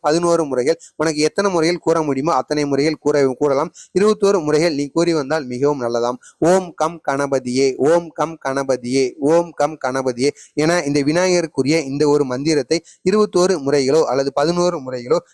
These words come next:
நீ அன்றைய நாளன்று உனது கண்களை திறப்பதற்கு முன்பாகவே கூற வேண்டுமாம். அப்பொழுதுதான் அன்றைய நாளன்று நீ நினைத்த மாதிரி நடக்குமாம். உனக்கு வரக்கூடிய எவ்வேற்பட்ட பிரச்சனையாக இருந்தாலும்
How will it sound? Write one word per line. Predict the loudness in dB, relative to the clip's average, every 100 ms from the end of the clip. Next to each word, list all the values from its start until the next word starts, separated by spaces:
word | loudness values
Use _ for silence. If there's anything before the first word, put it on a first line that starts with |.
| _
நீ | -2 -2
அன்றைய | -2 0 0
நாளன்று | 2 2 0 0 -2
உனது | -2 -4 -4
கண்களை | -4 -4 -2 0 0
திறப்பதற்கு | 0 -2 -2 0 -2 -2
முன்பாகவே | -6 -4 0 2 2 0
கூற | -2 0 2
வேண்டுமாம். | 0 0 -4 -6 -6
அப்பொழுதுதான் | -4 0 2 2 -2
அன்றைய | -2 -2
நாளன்று | 0 0 0 -2 -4
நீ | -4
நினைத்த | -4 -2 -2 -2
மாதிரி | -2 0 0 -2
நடக்குமாம். | -4 -6 -4 -6 -8 -12 -4
உனக்கு | 0 2
வரக்கூடிய | 2 0 0 0 2
எவ்வேற்பட்ட | 0 2 0 0 -2 -2
பிரச்சனையாக | -4 -6 -2 -2 0
இருந்தாலும் | -2 -2 -2 0 0